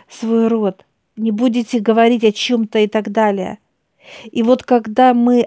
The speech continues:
осознаем это, что мы не должны этого делать. Кто нам помогает?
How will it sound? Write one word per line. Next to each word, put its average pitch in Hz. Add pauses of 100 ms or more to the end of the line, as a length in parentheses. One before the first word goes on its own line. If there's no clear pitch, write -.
осознаем 233
это, 202 (340)
что 233
мы 233 (1400)
не 254
должны 240
этого 196
делать. 190 (2750)
Кто -
нам 240
помогает? 208